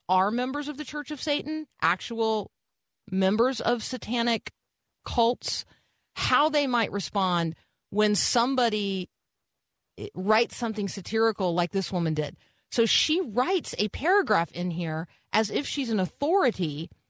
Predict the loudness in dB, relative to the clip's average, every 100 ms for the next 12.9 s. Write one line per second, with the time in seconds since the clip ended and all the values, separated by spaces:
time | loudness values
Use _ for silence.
0 | _ _ 0 4 4 2 -4 -4 -4 -4
1 | -4 -4 -4 -4 -4 -2 2 2 2 -2
2 | -2 -4 -2 0 0 0 -2 0 -4 -6
3 | -18 _ 2 4 6 4 2 0 0 0
4 | 0 0 -2 0 2 2 0 -2 -2 -2
5 | 2 4 2 -2 -6 -6 -6 -8 -6 -6
6 | -2 -2 2 2 2 2 2 2 -4 -2
7 | 2 4 4 2 0 2 2 2 2 2
8 | 4 4 2 0 0 0 -2 0 2 2
9 | 2 0 -2 -4 -2 -2 -4 -4 -6 -8
10 | -10 _ -20 -4 2 2 2 -2 -10 _
11 | -14 -10 -10 -8 0 0 2 0 0 2
12 | 0 0 -4 -2 0 0 0 0 0